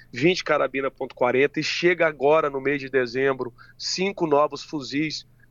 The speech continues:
pra nossa Guarda Municipal. Estamos falando que nós criamos a Romul, que é a força tática da Guarda Municipal, pra fazer um enfrentamento aos criminosos na cidade. Nós estamos falando da criação da, da Rocan, que é a moto patrulha que utiliza na cidade de Vila Velha. Nós estamos falando que hoje nós temos funcionando cento e setenta e duas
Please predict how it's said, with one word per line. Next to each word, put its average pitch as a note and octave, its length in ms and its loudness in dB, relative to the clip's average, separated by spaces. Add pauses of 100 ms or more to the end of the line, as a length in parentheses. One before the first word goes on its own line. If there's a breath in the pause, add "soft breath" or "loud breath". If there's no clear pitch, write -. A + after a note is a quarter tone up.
(180)
pra C#3+ 180 0
nossa C#3+ 360 -4
Guarda C3+ 320 2
Municipal. B2+ 720 -2 (180)
Estamos D3+ 240 0
falando D#3 280 2
que D3+ 100 -4
nós D3 180 2
criamos D3 320 -2
a C#3+ 60 6
Romul, C3+ 360 0
que - 140 -2
é - 20 4
a C3 60 -2
força D#3+ 360 -6
tática D3 440 -4
da C3+ 100 -2
Guarda C#3 260 -4
Municipal, - 460 -4
pra C3+ 180 -4
fazer C#3+ 220 -2
um D#3 60 -4
enfrentamento C#3+ 680 -2 (320 loud breath)
aos B2+ 220 0
criminosos C#3+ 720 0 (240 soft breath)
na C#3 100 2
cidade. C3 640 -2 (100)
Nós C3+ 100 -2
estamos D#3 200 -4
falando D3+ 200 -2
da D3+ 80 -2
criação D3+ 500 -2
da, D3 260 2
da C#3 220 0
Rocan, C#3+ 560 0 (340 loud breath)
que C3+ 160 4
é C#3 80 2
a C#3+ 60 -2
moto C#3 320 -2
patrulha C#3+ 440 -2
que - 140 -14
utiliza C3+ 480 -6
na C3 140 0
cidade B2+ 360 -2
de B2 80 -10
Vila B2 140 0
Velha. B2 320 0
Nós C3+ 100 2
estamos - 200 -2
falando D3+ 200 0
que - 120 -10
hoje D3 160 -8
nós C#3+ 160 -6
temos C#3+ 200 -12
funcionando C#3 480 -6
cento E3 300 -2
e - 60 -14
setenta D3+ 340 -2
e C#3+ 60 2
duas D3 440 2